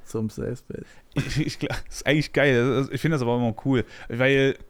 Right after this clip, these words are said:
Speaker 2: ja, ich glaub, da merkt man aber auch so ein bisschen, ähm, dann die Parallele, ne?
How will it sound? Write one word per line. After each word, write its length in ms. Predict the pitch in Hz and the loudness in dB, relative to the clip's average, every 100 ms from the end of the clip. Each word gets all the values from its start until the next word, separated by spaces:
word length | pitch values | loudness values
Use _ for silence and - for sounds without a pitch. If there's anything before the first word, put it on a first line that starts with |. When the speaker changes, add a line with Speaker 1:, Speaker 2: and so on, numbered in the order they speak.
| - - - - | -20 -20 -16 -2
Speaker 2:
ja, 100 | 123 | 0
ich 100 | 143 | 2
glaub, 140 | 147 123 | 2 2
da 100 | 127 | 2
merkt 240 | 123 - | 2 2
man 100 | 139 | 0
aber 100 | 120 | 2
auch 80 | 117 | 2
so 80 | 127 | 0
ein 80 | 113 | 0
bisschen, 600 | 131 143 127 123 123 120 | 0 0 2 2 2 0
ähm, 420 | 113 113 113 107 | 0 2 2 2
dann 200 | 104 107 | 0 0
die 100 | 110 | 0
Parallele, 600 | 104 117 110 110 127 123 | 0 0 2 2 2 2
ne? 200 | 104 120 | 2 0